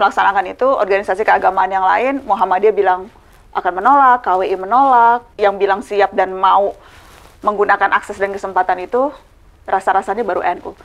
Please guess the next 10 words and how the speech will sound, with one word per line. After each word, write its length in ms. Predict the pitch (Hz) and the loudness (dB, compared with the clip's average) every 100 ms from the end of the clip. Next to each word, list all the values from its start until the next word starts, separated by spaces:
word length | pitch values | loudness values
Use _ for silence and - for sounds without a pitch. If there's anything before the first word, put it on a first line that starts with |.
| - - | -20 -8
Tapi 240 | 202 226 | -6 -4
itu 80 | 240 | -4
pun 160 | 294 269 | -4 -4
dikritik 560 | - 220 427 - 254 - _ - | -2 -2 -2 -4 -8 -8 _ -6
kencang 400 | 240 233 220 226 | -6 -2 -2 -2
sekali, 480 | - 196 185 269 294 | 0 0 2 -2 -6
bukan 300 | 214 202 220 | -2 -2 0
hanya 320 | 180 190 208 | -2 -2 0
dari 240 | 185 180 | 0 0
pihak 320 | 185 185 - | -4 -4 -4